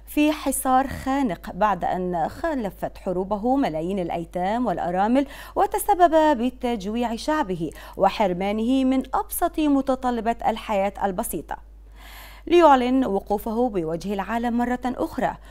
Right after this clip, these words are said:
ويدمر ما تبقى في هذا البلد،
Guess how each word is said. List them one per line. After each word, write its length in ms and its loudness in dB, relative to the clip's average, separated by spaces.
ويدمر 680 4
ما 160 -6
تبقى 460 -2
في 220 -2
هذا 600 2
البلد، 460 -2